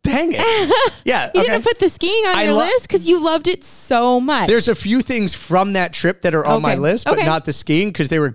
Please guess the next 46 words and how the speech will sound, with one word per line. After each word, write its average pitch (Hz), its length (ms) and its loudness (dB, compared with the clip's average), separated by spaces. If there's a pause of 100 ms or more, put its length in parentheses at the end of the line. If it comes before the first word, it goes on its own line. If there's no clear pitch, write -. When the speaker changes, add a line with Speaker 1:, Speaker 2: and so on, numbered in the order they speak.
Speaker 1:
goofy 170 420 0
experiences. 202 600 -2
Speaker 2:
Yeah. 196 280 0 (200)
Okay. 254 360 0
And 254 320 -4
I 220 180 0
Speaker 1:
I - 20 -2
loved 185 360 -2
the 151 80 0
skiing. 92 340 -4
Speaker 2:
Yeah, 220 260 -2
we 247 140 2
had 508 220 2
so 285 280 -2
much 311 280 -4
fun. 190 380 -6 (420)
Um, 208 340 -2
we 240 140 -2
went 262 180 -2
on 262 200 -2
a 202 100 0
group 196 600 0
trip, 185 320 -4
which 202 260 -4
we 202 240 -6 (480)
don't 247 280 0 (120)
usually 247 600 0
do. 170 340 -4 (460)
Um, 185 340 2
we 262 140 0
knew 269 200 -2
probably 233 680 -4
half 190 440 -4
the 330 100 -4
people 208 460 -2
on 185 240 0
this 208 220 -2
trip. 190 180 -2
Speaker 1:
And 156 80 -2
it - 20 0
Speaker 2:
And 170 60 -2
Speaker 1:
was 160 100 0
a 160 40 0
Speaker 2:
then 165 80 -2
Speaker 1:
group 151 200 0
of 135 80 -6